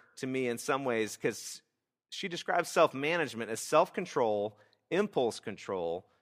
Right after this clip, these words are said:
frustration tolerance, and the capacity to delay gratification and the ability to pay attention. All right, let me say that again. Self-control,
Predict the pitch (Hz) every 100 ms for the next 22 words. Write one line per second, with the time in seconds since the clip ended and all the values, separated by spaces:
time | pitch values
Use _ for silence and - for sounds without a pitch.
0 | _ _ - 131 - - 165 202 - 120
1 | - 98 90 87 87 87 - - _ _
2 | - 127 131 - 151 - 127 147 180 151
3 | 156 139 117 117 110 117 120 120 117 110
4 | 110 - - 101 90 - 90 87 _ _
5 | _ _ 113 117 117 98 104 135 131 104
6 | 98 92 - - 98 90 - 101 - 73
7 | - _ _ _ _ _ _ _ _ _
8 | 92 113 143 139 120 139 120 107 - -
9 | 151 190 170 151 120 101 101 101